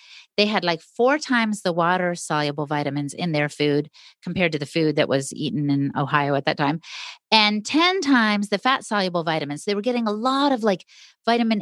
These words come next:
A and D and E and K that was naturally occurring in animal products like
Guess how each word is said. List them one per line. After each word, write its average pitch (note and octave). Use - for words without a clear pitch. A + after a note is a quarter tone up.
A C4
and F3
D B3+
and F#3
E C4
and G3
K C4
that G#3+
was F#3+
naturally A3
occurring G3+
in B3+
animal G3
products E3
like F3+